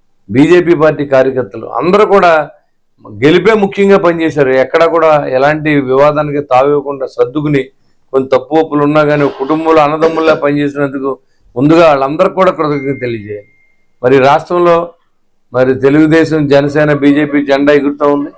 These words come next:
ఖచ్చితంగా మనందరికీ మంచి రోజులు రాబోతూ ఉన్నాయి. మరి అందరికీ మంచి జరగాలని నిన్న నాకు సహకరించిన ప్రతి ఓటర్కి, కార్యకర్తకి, ప్రజ-, ప్రజలందరికీ కూడా పేరు పేరున ఉదయపూర్వ నమస్కారం తెలియజేసుకుంటూ,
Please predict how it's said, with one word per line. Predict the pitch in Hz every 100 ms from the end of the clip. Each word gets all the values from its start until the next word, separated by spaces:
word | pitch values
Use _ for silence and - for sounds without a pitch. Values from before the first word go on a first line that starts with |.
| - -
ఖచ్చితంగా | 131 123 151 156 151 147 135 - _ _ _
మనందరికీ | 127 131 139 151 147 143
మంచి | 143 143
రోజులు | 156 151 143
రాబోతూ | 143 147 147
ఉన్నాయి. | 147 143 - _ _ _ _ _
మరి | 123 127
అందరికీ | 131 151 196 180 160 123 127
మంచి | 143 147
జరగాలని | 160 151 156 151 151 170 - _ _ _
నిన్న | 131 147 151 143
నాకు | 143 143
సహకరించిన | 131 139 147 160 170 151 156 143 -
ప్రతి | 127 127 156
ఓటర్కి, | 135 139 143 147 151 143 131
కార్యకర్తకి, | 139 147 147 - 139 165 - _ _ _ _ _ _ 127
ప్రజ-, | 127 131 135
ప్రజలందరికీ | 131 151 156 151 147
కూడా | 147 147 139 131 - 131
పేరు | 139
పేరున | 143 147 143 135
ఉదయపూర్వ | 147 139 151
నమస్కారం | 139 - 139
తెలియజేసుకుంటూ, | 131 135 139 143 143 143 135